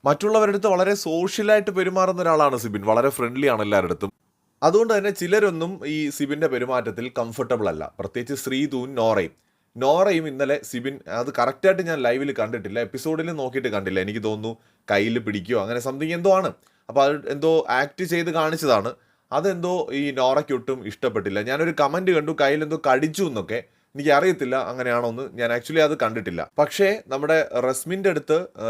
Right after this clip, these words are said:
നോറ പോയിട്ട് പറയുന്നുണ്ട്, "എനിക്കത് ഒട്ടും കംഫർട്ടബിൾ ആയിട്ടില്ല, എനിക്ക് ഭയങ്കര ബുദ്ധിമുട്ടാവുന്നുണ്ട്, പുള്ളിയുടെ അടുത്ത് പറയണോ വേണ്ടയോ എന്നൊക്കെ ആലോചിക്കുകയാണ് ഞാൻ." അപ്പോൾ അങ്ങനെ നമ്മുടെ റസ്മിൻ ഭായി പറയുന്നുണ്ട്, "നീ പറയ്, പറയാതിരിക്കേണ്ട കാര്യമില്ലല്ലോ"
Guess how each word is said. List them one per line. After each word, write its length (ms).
നോറ 340
പോയിട്ട് 300
പറയുന്നുണ്ട്, 520
"എനിക്കത് 580
ഒട്ടും 460
കംഫർട്ടബിൾ 460
ആയിട്ടില്ല, 280
എനിക്ക് 240
ഭയങ്കര 340
ബുദ്ധിമുട്ടാവുന്നുണ്ട്, 760
പുള്ളിയുടെ 320
അടുത്ത് 180
പറയണോ 380
വേണ്ടയോ 360
എന്നൊക്കെ 240
ആലോചിക്കുകയാണ് 440
ഞാൻ." 200
അപ്പോൾ 140
അങ്ങനെ 480
നമ്മുടെ 280
റസ്മിൻ 400
ഭായി 160
പറയുന്നുണ്ട്, 440
"നീ 80
പറയ്, 360
പറയാതിരിക്കേണ്ട 600
കാര്യമില്ലല്ലോ" 680